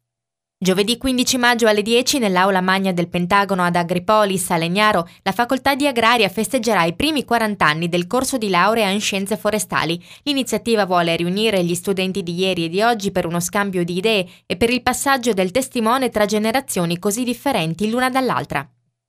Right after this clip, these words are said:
Dal quindici al diciassette maggio prossimi Veneto Agricoltura organizza presso la Corte Benedettina a Legnaro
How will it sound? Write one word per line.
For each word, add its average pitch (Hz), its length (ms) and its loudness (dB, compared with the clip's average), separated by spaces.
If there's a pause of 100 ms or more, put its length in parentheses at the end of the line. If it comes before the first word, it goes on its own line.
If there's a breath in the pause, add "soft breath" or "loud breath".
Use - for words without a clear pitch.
(540)
Dal 175 200 2
quindici 262 420 0
al 247 80 2
diciassette 233 560 -2
maggio 226 280 2
prossimi 233 480 0
Veneto 196 340 0
Agricoltura 196 640 2
organizza 202 560 0
presso 202 280 -2
la 185 140 0
Corte 202 380 0
Benedettina 180 640 -2
a - 20 0
Legnaro 196 500 2